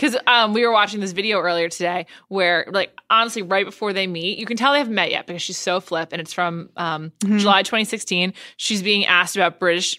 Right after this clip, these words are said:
Speaker 1: Britishisms to help promote the
Speaker 2: Mm-hmm.
Speaker 1: Suits in the U K.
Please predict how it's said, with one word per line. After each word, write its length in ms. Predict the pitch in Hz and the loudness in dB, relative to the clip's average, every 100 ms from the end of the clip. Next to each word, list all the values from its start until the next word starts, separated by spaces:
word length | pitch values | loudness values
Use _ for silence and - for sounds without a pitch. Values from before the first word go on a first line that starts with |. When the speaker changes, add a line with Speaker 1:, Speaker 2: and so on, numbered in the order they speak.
| - | -6
Speaker 1:
Britishisms 680 | 180 175 - 226 247 277 269 - _ | -6 -4 -2 -2 0 -2 -4 -8 _
to 100 | 196 | -4
help 180 | 180 185 | 0 0
promote 400 | - 180 170 - | -2 0 0 0
the 60 | 170 | 0
Speaker 2:
Mm-hmm. 400 | 165 165 208 233 - _ | 2 2 2 0 -4 _
Speaker 1:
Suits 320 | - 185 - | 0 0 0
in 60 | 175 | -4
the 80 | |
U 140 | 165 160 | -2 0
K. 320 | 180 175 220 | 2 4 2